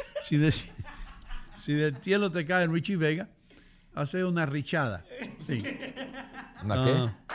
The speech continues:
Speaker 1: otra, otra cosa que quería, que, que
Speaker 2: Richada.
Speaker 1: quiero, que quiero averiguar mañana. As a matter of fact, sixty Minutes had a thing on this. Eh, en personas que coleccionan una cosa que se llama el Panini. El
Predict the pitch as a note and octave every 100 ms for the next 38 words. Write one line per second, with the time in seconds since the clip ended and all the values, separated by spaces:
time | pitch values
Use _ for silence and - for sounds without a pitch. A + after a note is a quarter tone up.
0 | - - - - - - C#3+ C#3 D3+ C#3+
1 | D#3 - E3 D#3+ C3 A#2+ C3+ C#3 C#3+ C3+
2 | B2 G#2+ B2 B2 G#2+ F#3+ A#3 C3 D#3+ -
3 | F3 F3+ E3 C#3+ D3 D3 C3+ C3 C#3 B2
4 | - - - - - _ _ _ - _
5 | - D#3+ E3 C#3 C3 - E3 - C#3+ D3
6 | C3+ B2 - - B2 A2+ - B2+ G#2+ F#2
7 | F#2 - - - - _ _ _ _ B2
8 | B2 B2 B2+ C3 B2 C#3+ - F#3+ E3+ C#3+
9 | C3 C3 A#2+ - D3 A#2+ A2+ - - -
10 | - _ _ - - - - - C3 C3+
11 | - D3 - B2+ A#2+ C3+ C3 C3 B2 A#2+
12 | - C#3 C#3+ E3+ C3+ F#2+